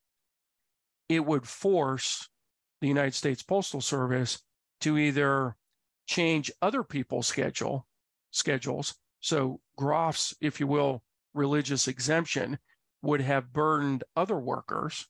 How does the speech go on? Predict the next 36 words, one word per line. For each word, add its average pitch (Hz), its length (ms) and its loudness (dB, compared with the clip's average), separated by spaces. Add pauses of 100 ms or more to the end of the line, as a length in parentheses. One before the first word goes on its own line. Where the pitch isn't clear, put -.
(1000)
or 175 380 4
it 151 140 2
would 151 160 2
have 123 100 -2
forced - 720 0
the 147 100 -4
United 139 300 2
States 135 240 -4
Postal 139 320 -2
Service 139 560 -2 (440)
to 160 160 2
hire 196 460 0
more 131 260 0
workers. - 580 -6 (760)
So 156 200 2
the 135 100 0
case 202 340 0
is 151 120 0
being 156 240 0
sent 151 280 2 (180)
back 180 320 0
to 185 120 -4
the 147 120 -2
trial 180 420 2
court, 135 540 -4 (580)
and 139 160 2
the 139 40 2
United 147 300 2
States 143 280 -2
Postal 196 380 -2
Service 135 440 0
has 131 220 0
a 131 60 -2
decision 147 500 0
to 123 60 0
make. - 320 -4